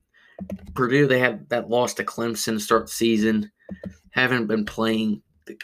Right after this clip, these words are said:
didn't play the greatest there for a while. Lost to Miami, which right now Miami's an absolute train wreck. Lost at Iowa, lost at Rutgers, lost at Illinois.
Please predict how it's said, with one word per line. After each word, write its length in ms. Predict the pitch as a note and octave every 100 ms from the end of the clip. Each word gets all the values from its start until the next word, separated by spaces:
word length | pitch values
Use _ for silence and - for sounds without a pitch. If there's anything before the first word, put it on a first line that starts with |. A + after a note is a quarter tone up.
| B2+
didn't 180 | C3+ A2
play 160 | A#2+ A2
the 60 |
greatest 420 | G#2 G2+ G2 G2
there 160 | G2 F#2+
for 180 | - G2+
a 60 |
while. 420 | G#2 G2+ G2+ G2 - _ - _
Lost 300 | A2+ B2+ B2+
to 40 | A2+
Miami, 520 | G#2+ G2+ G#2 A2 G#2
which 200 | G2 -
right 160 | A2 G#2
now 140 | G#2+
Miami's 480 | G#2 G2+ G#2 G#2 G#2
an 60 |
absolute 360 | G#2 G2+ G2+ -
train 320 | - G#2 G2
wreck. 280 | G2+ G2 F#2 - - - _ _ _ _
Lost 300 | A2+ A2 G#2+
at 180 | A2 G#2+
Iowa, 340 | A2 A2 G#2+
lost 360 | G#2+ G#2 G#2+ -
at 180 | A2+ A2
Rutgers, 440 | A2 G#2 A2 G#2
lost 240 | G#2+ G#2
at 160 | G#2+ G#2+
Illinois. 520 | G#2+ G#2+ G2+ G#2 G#2